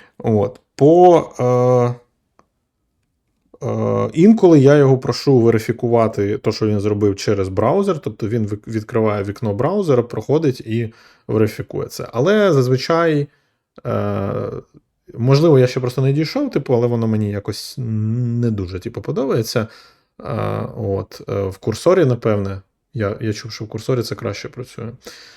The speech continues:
О, але в цілому мені самому нормально пройтись, подивитися, е, що верифікувати, що воно дійсно виглядає так, як треба.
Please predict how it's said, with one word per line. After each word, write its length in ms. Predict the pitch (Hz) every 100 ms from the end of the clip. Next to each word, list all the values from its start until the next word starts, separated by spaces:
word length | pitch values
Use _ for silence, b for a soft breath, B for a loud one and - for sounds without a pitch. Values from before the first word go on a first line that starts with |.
| B B B
О, 220 | - 104 107
але 420 | 107 143 131 113
в 100 | 104
цілому 320 | - 107 110
мені 180 | 104 101
самому 340 | - 98 98
нормально 420 | 98 98 101 104 101
пройтись, 320 | 104 107 107
подивитися, 760 | - 101 101 104 - 101 104 -
е, 340 | 98 98 101 - _ b b b b b -
що 240 | - 104 98 101 104 104 104 101
верифікувати, 720 | 101 101 95 - 107 110 110
що 160 | - 101
воно 200 | 101 101
дійсно 280 | 101 -
виглядає 360 | 101 98 101 101
так, 220 | 104 101
як 140 | 110 -
треба. 360 | 180 170 127